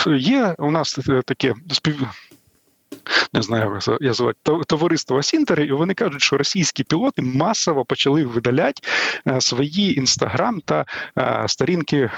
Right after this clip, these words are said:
в ВКонтакті, навіть сплячі. Тось-, тобто там, де ма-, немає ніяких апдейтів, якась сторінка там якогось,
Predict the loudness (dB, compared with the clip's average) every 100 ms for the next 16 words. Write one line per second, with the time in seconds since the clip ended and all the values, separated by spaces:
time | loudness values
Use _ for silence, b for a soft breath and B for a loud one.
0 | -4 0 0 0 -2 0 -2 -2 -2 0
1 | 0 -4 0 0 0 -2 -4 -2 -2 -2
2 | -4 -2 0 0 0 0 0 -2 -2 0
3 | 0 0 -2 -4 -12 0 0 0 -2 0
4 | -4 0 0 0 -2 -2 -6 -2 0 0